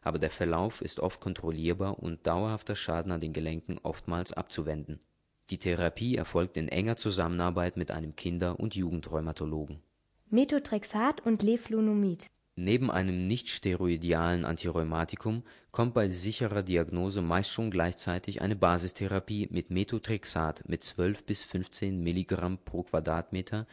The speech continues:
Speaker 1: einmal pro Woche zum Einsatz. Vor Methotrexatgabe sollte der M-M-R-Varizellenimpfstatus überprüft und gegebenenfalls ergänzt werden. Mit einer Ansprechrate von siebzig Prozent ist zu rechnen.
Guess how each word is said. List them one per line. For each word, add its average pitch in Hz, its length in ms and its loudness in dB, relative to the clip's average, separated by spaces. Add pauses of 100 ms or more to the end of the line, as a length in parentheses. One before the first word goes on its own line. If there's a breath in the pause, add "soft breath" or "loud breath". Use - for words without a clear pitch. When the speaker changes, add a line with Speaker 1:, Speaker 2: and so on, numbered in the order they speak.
(320 loud breath)
Speaker 1:
einmal 95 320 0
pro 85 200 -4
Woche 82 220 -4
zum - 180 -6
Einsatz. 78 480 -8 (640)
Vor 120 380 2
Methotrexatgabe 92 1200 0
sollte 92 340 0
der 82 260 0
M-M-R-Varizellenimpfstatus 87 1900 -2
überprüft 98 680 -6 (220 soft breath)
und 110 140 -2
gegebenenfalls 85 640 -2
ergänzt 87 480 -2
werden. 78 320 -4 (560)
Mit 85 160 2
einer 85 180 4
Ansprechrate 104 720 2
von 82 180 -4
siebzig 92 420 -4
Prozent 82 440 -2
ist - 160 -2
zu 110 80 -4
rechnen. 82 400 -6